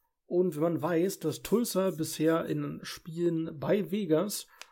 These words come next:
nur einen Sieg aus, wie ich gehört habe, acht Spielen geholt hat, hatte man erst recht die Vermutung, dass das Heimteam irgendwie schon gewinnen wird. Und ich sag mal so, die Partie war sehr unterhaltsam mit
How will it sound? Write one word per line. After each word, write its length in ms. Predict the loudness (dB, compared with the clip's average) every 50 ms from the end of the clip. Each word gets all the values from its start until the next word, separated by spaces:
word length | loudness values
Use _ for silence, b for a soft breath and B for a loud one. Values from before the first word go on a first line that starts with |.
| B B B _
nur 160 | -6 -4 0
einen 240 | 2 2 4 4 2
Sieg 300 | 0 0 -2 -2 -2 -4
aus, 400 | -4 -2 -2 -2 -2 -4 -6 -8 -12 -10 -6
wie 140 | -4 -4 -4
ich 100 | -4 -2
gehört 220 | 0 0 2 2
habe, 200 | 2 0 0 -4
acht 220 | -6 -6 -6 -8
Spielen 500 | -10 -12 -6 -2 2 4 6 6 6 4
geholt 400 | 2 2 2 4 4 2 2 2
hat, 300 | 0 -2 -2 -2 -8 -14 _ _ _ _ _ _ _ _ _ _ _ _ _ _
hatte 260 | _ 0 0 2 2 0
man 160 | 0 0 0
erst 300 | -2 -2 0 -2 2 4
recht 260 | 4 4 4 2 0
die 100 | 0 0
Vermutung, 760 | 2 2 2 2 2 0 0 0 2 2 2 0 -2 -4 -8 _ _ _ _
dass 180 | -4 -4 -2
das 220 | 0 -2 -2 -2 -2
Heimteam 540 | 0 0 0 0 0 0 0 0 0 -2 -2
irgendwie 460 | 0 2 2 2 2 0 -2 -2 -4
schon 300 | -2 -2 0 0 2 2
gewinnen 440 | 2 2 2 2 2 2 0 0 -2
wird. 320 | -4 -4 -4 -6 -10 -16 _ _ _ _ _ _ _ _ _ _ _ _ _ _ _ _ _ _ _ _ _ _ _ _ _ _ _ _ _ _ _ _
Und 160 | 0 2 4
ich 100 | 4 4 4
sag 220 | 2 2 0 2
mal 100 | 0 0
so, 300 | 2 2 0 0 0 -4
die 140 | -4 -6 -8
Partie 500 | -6 -6 -8 -8 -6 -4 -2 -2 -2 0
war 160 | 2 2 2
sehr 220 | 2 2 2 2
unterhaltsam 840 | 2 2 0 2 2 2 2 0 0 0 0 0 0 0 -2 -4 -6 -4
mit 200 | -4 -4 -4 -4